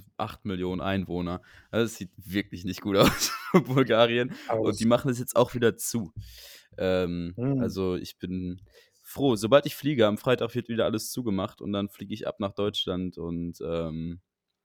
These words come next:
Speaker 1: verteil da noch mal ein bisschen Erreger. Aber lass uns das Corona-Thema hier mal abschließen. Ich glaube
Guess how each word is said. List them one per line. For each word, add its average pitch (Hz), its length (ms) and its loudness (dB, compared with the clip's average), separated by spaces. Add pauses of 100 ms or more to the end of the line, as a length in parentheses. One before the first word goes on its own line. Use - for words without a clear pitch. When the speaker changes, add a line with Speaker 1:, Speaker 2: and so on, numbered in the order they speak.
(320)
Speaker 1:
verteil 92 400 -2
da 92 140 0
noch 98 120 -2
mal 90 160 -4
ein 82 100 -4
bisschen 82 420 -6
Erreger. 82 400 -6 (240)
Aber 101 180 -8
lass 101 200 -6
uns 147 100 -4
das 139 160 -6
Corona-Thema 104 680 -6
hier 87 180 -6
mal 87 140 -6
abschließen. - 540 -14
Ich - 140 -14
glaube 95 460 -6